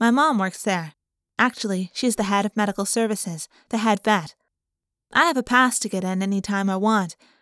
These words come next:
but the others all have to pay, which is kind of a drag because Marco never has any money. Ever since Marco's mom died, his dad has been kind of messed up.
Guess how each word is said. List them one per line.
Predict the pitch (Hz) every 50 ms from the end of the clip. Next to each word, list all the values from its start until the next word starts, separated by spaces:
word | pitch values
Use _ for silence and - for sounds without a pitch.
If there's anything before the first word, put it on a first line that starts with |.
| _ _ _
but | 233 220
the | 247 254
others | 269 294 262 220 196 185 -
all | 208 202
have | 208 202 190 190 - -
to | 190
pay, | - 208 214 202 190 175 165 - - _ _ _ _ _
which | - 254 -
is | 262 240 - - - - _ _
kind | - - 269 294 302
of | 277 -
a | 208
drag | - - 202 196 196 185 175 170 165 - - _ _ -
because | 208 - 220 202 185 - - - - _ _ _ _
Marco | - 214 214 214 - - 190 190
never | 185 196 190 196 190
has | 185 190 190 190 185 -
any | 190 190 196
money. | 196 202 202 190 175 165 - _ _ _ _ _ _ _ _ _ _ _ _ _ _ _ _
Ever | 202 208 208 208
since | - 220 208 202 214 - -
Marco's | 208 202 202 - - 208 185 208
mom | 208 208 214 214 202
died, | 196 185 180 180 180 - _ _ _ _ _ _ _ _
his | _ - 202 -
dad | - 220 202 202 202 180
has | 185 208 185
been | - 208 196 190 190 - -
kind | - - 226 226 214
of | 190 -
messed | 202 196 190 175 - - 214
up. | 196 185 175 -